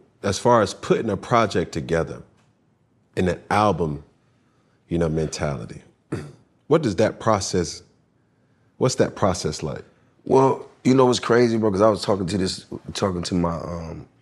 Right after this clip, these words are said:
Speaker 2: um, one of my guys about this other day. He said, "Yo, what's your biggest regret?"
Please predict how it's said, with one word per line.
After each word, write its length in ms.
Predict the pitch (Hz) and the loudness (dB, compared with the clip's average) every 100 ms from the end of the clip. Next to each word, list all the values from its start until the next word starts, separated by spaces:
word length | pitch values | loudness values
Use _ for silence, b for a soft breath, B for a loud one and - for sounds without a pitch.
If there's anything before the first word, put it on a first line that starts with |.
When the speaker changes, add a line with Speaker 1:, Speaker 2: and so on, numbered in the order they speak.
| _ _ - | _ _ -8
Speaker 2:
um, 280 | 87 80 85 | -4 -2 -2
one 100 | 87 | 0
of 60 | |
my 120 | 85 78 | 0 0
guys 360 | 90 90 85 | 2 2 2
about 200 | 80 85 | 0 -4
this 140 | 78 85 | -2 -2
other 160 | 78 | -2
day. 280 | 80 87 82 B B B B - | 0 -2 -2 B B B B -4
He 100 | 95 | 0
said, 180 | 98 95 | 2 4
"Yo, 120 | 98 | 4
what's 180 | 95 - | 2 2
your 100 | 101 | 0
biggest 280 | 98 95 85 | 2 2 2
regret?" 420 | 78 82 101 | 0 4 4